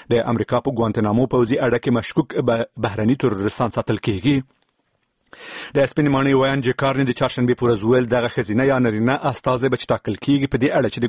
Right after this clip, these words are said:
ګوانتناما کوم بندي خپل یا دریم هیواد ته واستول شي کار او پریکړه کوي. د ګوانتناما لپاره د یو استازي څوکۍ د جنوري له میاشتې راهیسې خالي ده. په دې زندان کې چې یو سل شپږ شپېته بندیان ساتل کیږي،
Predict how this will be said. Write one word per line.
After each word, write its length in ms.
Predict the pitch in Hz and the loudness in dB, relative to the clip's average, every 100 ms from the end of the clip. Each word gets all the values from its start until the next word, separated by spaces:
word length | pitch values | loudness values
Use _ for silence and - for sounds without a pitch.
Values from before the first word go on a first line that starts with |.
| 120 | 0
ګوانتناما 460 | 110 104 107 117 | -2 -2 0 0
کوم 260 | 113 151 143 | 0 -2 2
بندي 200 | 143 131 - | 2 0 0
خپل 180 | 147 | 0
یا 160 | 143 120 | 2 0
دریم 300 | 107 113 147 131 | 0 0 0 2
هیواد 260 | 131 139 | 2 2
ته 80 | 139 | 2
واستول 340 | 143 - 151 143 | 0 0 -2 0
شي 100 | 160 147 - - - | -2 -4 -10 -18 -4
کار 240 | 139 147 - 156 | 0 0 0 -2
او 60 | |
پریکړه 360 | 147 123 - 110 135 | 0 -2 -2 -6 -2
کوي. 220 | 131 147 - - - - | 2 0 -2 -20 -16 -2
د 100 | 120 107 | 0 0
ګوانتناما 540 | 107 113 110 110 127 127 | 0 0 0 2 2 0
لپاره 240 | 135 127 | 0 0
د 80 | 117 | 0
یو 200 | 113 117 123 | 0 0 -2
استازي 320 | - 120 107 - | -2 -2 -2 -4
څوکۍ 260 | 104 139 139 | -2 0 2
د 100 | 117 | 2
جنوري 280 | 131 135 135 | 2 2 4
له 60 | 123 | 2
میاشتې 220 | 123 120 117 | 2 0 0
راهیسې 300 | 107 113 - 135 - - | 2 2 0 -2 -4 -2
خالي 300 | 120 98 101 | -4 -2 -2
ده. 140 | 120 135 - _ - - - - - - | -2 -4 -8 _ -20 -20 -20 -18 -4 -2
په 60 | |
دې 160 | 120 139 123 | 2 2 4
زندان 260 | 127 131 131 | 4 2 -2
کې 120 | - | -4
چې 60 | - 127 | 0 2
یو 80 | 127 | 2
سل 160 | 127 113 | -2 -4
شپږ 160 | - - | -2 -2
شپېته 240 | - - 127 | -2 -2 -2
بندیان 440 | 110 98 123 131 | 0 0 0 2
ساتل 300 | 127 117 110 | 0 0 -2
کیږي، 400 | - 147 156 | 0 0 2